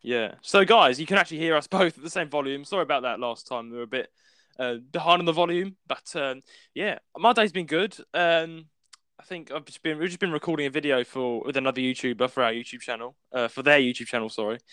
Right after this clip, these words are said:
So, quite busy, quite, you know, yeah, just, just a bit tired, I guess. But really happy to be recording today with you, Rowan. And, and, uh, yeah.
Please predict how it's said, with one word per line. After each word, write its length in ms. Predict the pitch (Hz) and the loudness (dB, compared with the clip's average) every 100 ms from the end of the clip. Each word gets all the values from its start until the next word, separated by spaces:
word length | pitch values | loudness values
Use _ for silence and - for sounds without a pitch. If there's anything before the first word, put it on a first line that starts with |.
| - - | -20 -18
So, 320 | - 135 123 | 0 2 2
quite 260 | - 190 135 | 4 4 4
busy, 400 | 139 135 151 165 _ | 2 -2 -4 -6 _
quite, 360 | - 151 139 | -4 -4 -4
you 100 | - | -8
know, 160 | 120 117 131 _ _ _ _ _ _ - | -12 -12 -14 _ _ _ _ _ _ -8
yeah, 180 | 117 113 | -6 -6
just, 200 | - - _ - | -10 -20 _ -14
just 300 | 127 - - | -12 -12 -4
a 40 | |
bit 140 | 131 | -4
tired, 380 | - 147 156 160 | 2 6 6 6
I 60 | 120 | 4
guess. 340 | 104 151 - - | 2 -2 -4 4
But 220 | 143 101 | 4 2
really 460 | 175 196 165 156 - - | 0 0 0 -8 -18 -10
happy 260 | 170 170 | -8 -8
to 120 | - | -6
be 80 | 147 | -4
recording 500 | 151 156 180 165 160 | -2 0 2 2 0
today 300 | 160 147 156 | -2 2 4
with 160 | 151 147 | 4 -2
you, 80 | 156 | 4
Rowan. 380 | 156 165 185 180 | 6 6 2 -8
And, 420 | - 139 139 139 - - _ _ _ _ _ _ | -4 -4 -4 -10 -20 -20 _ _ _ _ _ _
and, 320 | - 139 135 135 | -16 -14 -8 -6
uh, 60 | |
yeah. 400 | 120 143 170 104 | -4 -4 -4 -6